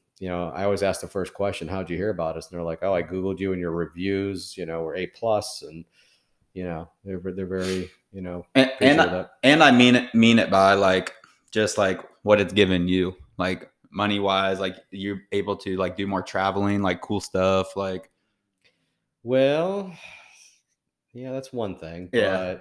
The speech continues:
Speaker 1: but, um, you know, still being on the design side, I mean, it is a lot of work.
Speaker 2: Yeah.
Speaker 1: It is a lot of time. So,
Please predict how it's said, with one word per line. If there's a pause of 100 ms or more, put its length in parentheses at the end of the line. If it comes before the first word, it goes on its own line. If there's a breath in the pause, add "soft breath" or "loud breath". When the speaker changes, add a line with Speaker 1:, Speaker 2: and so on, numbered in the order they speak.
Speaker 1:
but,
um,
you
know,
still (640)
being
on
the
design
side,
I
mean,
it
is
a
lot
of
work.
Speaker 2:
Yeah.
Speaker 1:
It
is
a
lot
of
time.
So,